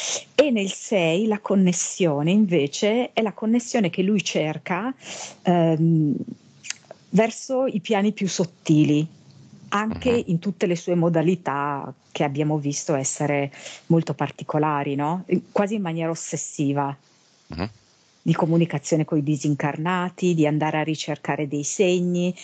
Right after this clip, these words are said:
Speaker 1: di andare a provare con delle sostanze, a raggiungere altri livelli.
Speaker 2: Però vedi i livelli invertiti, quindi il sei che è di Elena tu lo vedi come tre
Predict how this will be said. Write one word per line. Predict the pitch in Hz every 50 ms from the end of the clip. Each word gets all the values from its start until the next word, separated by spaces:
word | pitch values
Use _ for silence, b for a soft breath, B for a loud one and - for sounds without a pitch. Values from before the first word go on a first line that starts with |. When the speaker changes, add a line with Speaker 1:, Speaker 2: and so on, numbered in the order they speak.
| B B -
Speaker 1:
di | 170 165
andare | 156 156 156 151 147
a | 151
provare | - - 147 147 143 151 147 151 151 -
con | - 156 147
delle | 143 143 147
sostanze, | 147 - - 156 - - - - 185 175 170 170 180 180 170 - 170 170 170
a | 160 143
raggiungere | 147 156 151 143 - - 156 156 151 156 165 151 151 151 147
altri | 139 139 143 143 - 143 143
livelli. | 143 143 135 135 123 127 139 143 143 143 143 143 139 - _ _ _ _ _ _ _ _ _ _ _ _ _ _ _ _ _ _ _ _ _ _ _ _ _ _ _ _ _ _ _ _ _ B B B B B -
Speaker 2:
Però | - 107 117 127
vedi | 120 120 107 120 110 101
i |
livelli | 95 95 98 95 104 113 117 113 107 98
invertiti, | 95 95 90 98 95 90 - - - 90 76 - - 104 131 147 - _
quindi | - - 82 78 78 78 78 78 -
il | 90 92 85
sei | - - - - 101 104 98
che | - - 95 87
è | 85
di | 82 87 87 90
Elena | 92 98 101 95 92 87 85
tu | - - 82
lo | 80
vedi | 78 80 82
come | 80 - 78 78 76
tre | - - 85 95 107 120 120